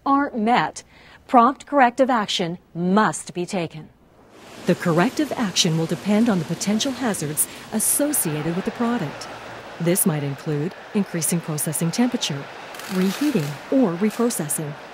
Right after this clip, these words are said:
Speaker 2: adjusting quantities of preservatives, stopping production, or holding product and investigating. To maximize your product safety, the right action is necessary to correct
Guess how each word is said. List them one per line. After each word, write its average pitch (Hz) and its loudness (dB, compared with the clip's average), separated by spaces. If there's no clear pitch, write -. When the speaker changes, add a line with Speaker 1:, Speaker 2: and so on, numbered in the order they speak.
Speaker 2:
adjusting 175 0
quantities 170 0
of 165 -6
preservatives, 180 -2
stopping 247 0
production, 202 -2
or 214 4
holding 320 0
product 156 -4
and 170 0
investigating. 156 -2
To 202 6
maximize 170 4
your 196 4
product 147 0
safety, 170 0
the 185 8
right 190 6
action 220 4
is 170 2
necessary 185 4
to - 0
correct 165 0